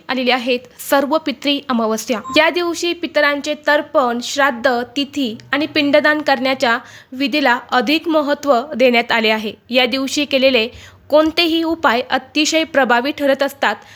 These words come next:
त्या उपायांचा आपल्याला निश्चितच फळ प्राप्त होत असतं. पितृपक्षाचा पंधरवाडा हा पितरांसाठी खूप खास मानला जातो. या काळात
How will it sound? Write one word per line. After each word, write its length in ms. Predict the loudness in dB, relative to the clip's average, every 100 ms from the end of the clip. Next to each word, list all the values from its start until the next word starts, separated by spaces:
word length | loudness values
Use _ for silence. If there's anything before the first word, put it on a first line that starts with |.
| -8
त्या 120 | -2 -2
उपायांचा 580 | -2 2 4 4 4 0
आपल्याला 480 | 0 0 0 0 -4 -8 _ _
निश्चितच 600 | -6 -6 -4 -2 -2 -4 -4
फळ 180 | 2 2
प्राप्त 360 | 2 -2 0
होत 260 | -2 0 -2
असतं. 300 | -4 -4 -8 -8 _ -20 -20 -2
पितृपक्षाचा 840 | 0 2 2 2 2 0 0 0
पंधरवाडा 680 | 0 0 2 2 2 2 2
हा 180 | -2 -6
पितरांसाठी 880 | -4 -4 0 0 0 -4 -4 -4 -6 -8
खूप 380 | -12 -4 -4 -4
खास 320 | -2 0 0 -2
मानला 300 | -2 -2 -2
जातो. 320 | -2 -4 -10 _ _ _ -2
या 180 | 0 2
काळात 260 | 2 0